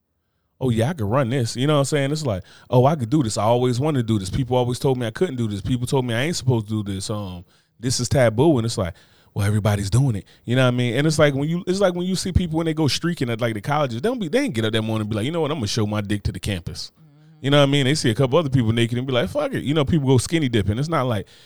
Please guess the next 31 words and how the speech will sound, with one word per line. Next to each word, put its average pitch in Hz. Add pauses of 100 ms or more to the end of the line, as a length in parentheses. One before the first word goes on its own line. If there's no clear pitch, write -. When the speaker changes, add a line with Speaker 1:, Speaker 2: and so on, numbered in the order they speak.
Speaker 1:
you 165
know, 147
the 110
first 147
person 139
jump 127
in 127
and 117
they're 117
exhibitionists 117
and 120
it's 120
like, 110
"Oh, 233
woo," 269
you 131
know, 127
and 127
they 113
jiggly 120
bits 117
out. 131 (460)
You 127
know 139
what 127
I'm 139
saying? 127
And 117
then 127
it's 143
like 101